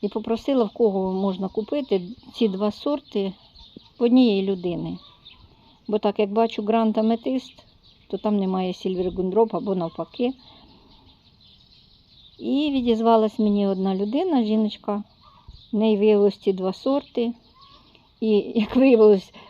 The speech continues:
багато-багато-багато інших сортів. Е, Гранд Аметист я вже раз купувала, але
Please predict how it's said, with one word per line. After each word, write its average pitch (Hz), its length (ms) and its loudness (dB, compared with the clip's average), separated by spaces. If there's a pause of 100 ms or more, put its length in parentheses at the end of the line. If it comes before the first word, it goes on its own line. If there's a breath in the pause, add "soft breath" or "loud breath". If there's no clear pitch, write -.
багато-багато-багато 190 1300 0
інших 262 600 -2
сортів. 233 560 -6 (1800 soft breath)
Е, 208 240 -2
Гранд 240 320 2
Аметист 226 560 0
я 214 100 4
вже 202 160 0
раз 202 160 -2
купувала, 214 760 -2
але 196 420 -2